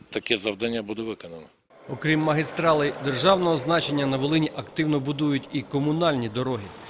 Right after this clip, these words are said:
Speaker 2: Для прикладу, на реконструкцію і капітальний ремонт доріг у Ковелі в нинішньому році з місцевого та обласного бюджетів передбачено шість мільйонів гривень.
Speaker 1: За цей період ми вже зробили, е, майже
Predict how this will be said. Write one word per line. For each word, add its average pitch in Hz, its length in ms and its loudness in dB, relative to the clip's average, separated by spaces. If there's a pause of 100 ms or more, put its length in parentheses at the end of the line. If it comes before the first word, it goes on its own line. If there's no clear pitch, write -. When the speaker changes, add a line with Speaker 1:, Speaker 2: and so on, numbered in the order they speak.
(200)
Speaker 2:
Для 139 120 0
прикладу, 175 500 0
на 127 180 2
реконструкцію 135 800 -2
і 135 40 -4
капітальний 123 580 0
ремонт 123 280 -2
доріг 123 220 0 (120)
у 131 40 -8 (140)
Ковелі 170 320 4
в 156 40 4
нинішньому 120 460 -2
році 135 260 -2
з 117 60 -4
місцевого 127 500 -2
та 120 120 -6
обласного 117 540 -2
бюджетів 127 460 -2
передбачено 131 680 -2 (220)
шість - 360 -2
мільйонів 131 440 0
гривень. 131 320 0 (460)
Speaker 1:
За 117 120 2
цей 135 200 2
період 147 420 -2
ми 113 140 -4
вже 107 220 -2
зробили, 117 560 -2 (440)
е, 104 180 -4
майже 98 680 -2